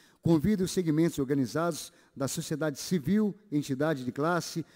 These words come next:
e a população em geral para participarem da audiência pública, com a finalidade de debater o seguinte tema:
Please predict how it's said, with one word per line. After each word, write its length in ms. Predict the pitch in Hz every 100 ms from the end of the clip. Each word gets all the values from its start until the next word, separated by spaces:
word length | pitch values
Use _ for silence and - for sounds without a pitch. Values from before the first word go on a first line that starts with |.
| _ -
e 80 |
a 60 | 156
população 540 | 151 147 170 143 160
em 40 | 165
geral 320 | 139 135 156
para 240 | 156 143
participarem 720 | 123 - 175 165 160 - 160 151
da 80 |
audiência 440 | 151 127 151 156 143
pública, 460 | - 151 123 110 - _ _ _
com 160 | 151 147
a 80 |
finalidade 920 | 120 - 220 208 170 151 170 180 147
de 160 | 127 151
debater 540 | 120 175 190 165 175
o 40 | 175
seguinte 380 | - 151 170 -
tema: 320 | 147 117